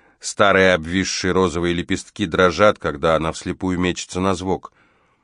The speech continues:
На другом конце бассейна место для прыжков в воду и вышка с доской. Позади на настиле кафе, а по бокам, прикрученные над цементными входами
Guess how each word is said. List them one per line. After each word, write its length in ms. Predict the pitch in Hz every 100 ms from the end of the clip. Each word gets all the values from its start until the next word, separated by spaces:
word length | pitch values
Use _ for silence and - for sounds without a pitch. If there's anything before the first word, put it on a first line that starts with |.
| _ _ _ _
На 120 | 107 117
другом 380 | 147 165 214
конце 380 | 196 185 175 190
бассейна 480 | 175 170 - 170 165
место 340 | 160 165 -
для 160 | 139 127
прыжков 560 | 117 107 - - 165 -
в 60 |
воду 400 | 120 98 139 139
и 260 | 120 104 98
вышка 440 | 82 98 - 117
с 80 | 101
доской. 540 | 104 95 - 87 71 - _ _ _ _ _ _
Позади 600 | 110 104 98 104 156 -
на 300 | 92 90 87
настиле 720 | 90 92 - 127 131 107 85 - _ _ _ _ _ _ _ -
кафе, 960 | 113 104 95 - - 98 85 87 135 - _ _ _ _ _ _ _ _ _ _
а 300 | 101 95 90
по 120 | -
бокам, 580 | 90 90 - 110 135 165 _ _ _ _
прикрученные 880 | 104 104 110 151 - 143 135 131 120
над 320 | 107 107 95
цементными 840 | - 107 107 123 98 - 98 95 87
входами 680 | - - 110 95 90 87